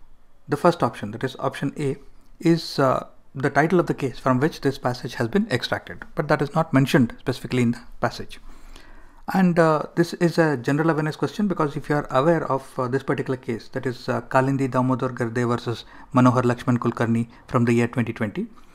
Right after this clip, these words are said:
you would be able to recall that this was a case about, uh, the children born to the adoptee before his adoption and whether they have the rights to inherit the property of the adoptee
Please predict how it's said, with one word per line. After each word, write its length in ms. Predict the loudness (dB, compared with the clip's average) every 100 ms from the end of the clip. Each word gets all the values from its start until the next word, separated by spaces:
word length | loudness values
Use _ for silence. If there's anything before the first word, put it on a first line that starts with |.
| -20 -20 -20 -20 _ _ 0
you 120 | 4
would 140 | 6
be 120 | 6
able 200 | 4 4
to 280 | 4 4 2 -4
recall 380 | -4 0 2 2
that 220 | 0 -4 -2
this 340 | -4 -6 -6
was 140 | -4
a 40 | -2
case 280 | -2 -2 0
about, 360 | 2 0 0
uh, 200 | -2 -2 -6 -10 -6
the 100 | -2
children 360 | 2 2 2
born 440 | 4 6 6 2 -4
to 60 | 0
the 180 | 2 4
adoptee 380 | 2 2 -4
before 440 | 0 2 6 6 4 -10
his 160 | -6 -2
adoption 480 | 0 -2 0 -2 -2 -8 2
and 180 | 4 4
whether 220 | 4 2
they 160 | 0 0
have 360 | 2 0 -4 -18 -4
the 100 | 0
rights 400 | 2 0 -2 -12 -18 -10 -2
to 120 | 0
inherit 360 | 0 0 0 0
the 80 | 0
property 540 | 2 2 0 0 -2
of 160 | 0 0
the 80 | 2
adoptee 480 | 2 2 0 -4